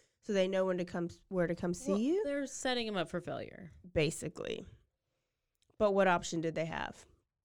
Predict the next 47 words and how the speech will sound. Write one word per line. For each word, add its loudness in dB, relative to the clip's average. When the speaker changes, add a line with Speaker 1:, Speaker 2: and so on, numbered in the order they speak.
Speaker 2:
I 4
don't 2
know. 4
Speaker 1:
Daddy 6
wasn't 4
coming 2
to 4
g-, -6
wasn't 2
letting 2
you 0
come. 0
Speaker 2:
Well, 4
I -2
guess. 0
Speaker 1:
He 2
don't 4
Speaker 2:
What 8
Speaker 1:
have 8
Speaker 2:
about, 6
Speaker 1:
grandma, 6
Speaker 2:
what's 6
a 4
Speaker 1:
grandpa 6
Speaker 2:
halfway 4
Speaker 1:
anymore. 4
Speaker 2:
house? -2
Speaker 1:
I -2
don't 0
know 0
if -2
that 2
was 2
a 0
thing 0
back -2
then. -2
This -4
is -2
sixty-nine. -4
Speaker 2:
Sixty-nine. -6
Speaker 1:
So 4
back 2
to 8
mama 8
he 8
went. 4